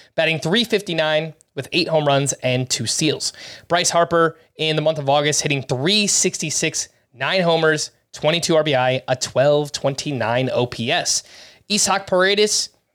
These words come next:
guy just continues to get it done this year. I called him a sell high at the trade deadline. The Statcast numbers were not great, but he's getting it done. I mean, he pulls his fly balls. I guess it doesn't really matter what your exit velocity looks like if you do that all the time. And,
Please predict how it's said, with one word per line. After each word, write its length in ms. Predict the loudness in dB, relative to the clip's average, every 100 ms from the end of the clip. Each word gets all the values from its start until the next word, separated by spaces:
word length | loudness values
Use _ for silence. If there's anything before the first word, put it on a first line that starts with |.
| _ -2
guy 160 | -2
just 400 | 0 -4 -6 _
continues 640 | -8 -6 -2 0 0 0 0
to 80 | -2
get 160 | -2
it 100 | 0
done 200 | 0 0
this 200 | 0 0
year. 360 | 0 2 2 0 -10 -20 _ _ -6
I 100 | -2
called 260 | 0 0
him 80 | 2
a 60 | 2
sell 220 | 2 2
high 240 | 2 2
at 80 | 0
the 80 | -4
trade 240 | -2 -2
deadline. 640 | 0 0 0 2 0 -2 -8 _ _ _ -6
The 300 | -2 0 0
Statcast 500 | 0 -2 0 -2 0
numbers 240 | 0 0
were 100 | 0
not 200 | 0 0
great, 320 | 0 2 2
but 320 | 2 2 0 _ _ _ _
he's 180 | -6 0
getting 200 | 2 2
it 60 | 2
done. 180 | 0
I 60 | 0
mean, 100 | 0
he 80 | -2
pulls 320 | 0 0 2
his 140 | -2
fly 260 | 0 2 2
balls. 600 | 4 4 6 4 2 -6 _ -6
I 80 | -2
guess 120 | -2
it 80 | 0
doesn't 160 | 2
really 160 | 2 2
matter 540 | 2 2 4 4 2 -2
what 140 | 0
your 240 | 0 0 -2
exit 240 | -4 -2
velocity 380 | 2 2 0 -2
looks 200 | -2 2
like 220 | 0 0
if 100 | -6
you 80 | -4
do 140 | 0
that 200 | 0 2
all 120 | 2
the 120 | 0 0
time. 340 | -2 0 0
And, 240 | -2 -6